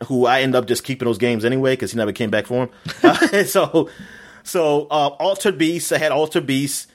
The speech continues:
I used to love playing that, and I had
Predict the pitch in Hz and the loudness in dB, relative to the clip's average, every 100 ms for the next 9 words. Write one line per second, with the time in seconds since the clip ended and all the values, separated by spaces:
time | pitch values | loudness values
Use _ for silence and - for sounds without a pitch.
0 | _ - 120 139 143 143 147 147 151 139 | _ -2 -2 0 0 0 0 -2 0 0
1 | 123 127 127 139 143 139 131 156 156 160 | 0 0 0 0 0 0 0 0 2 0
2 | 147 | -2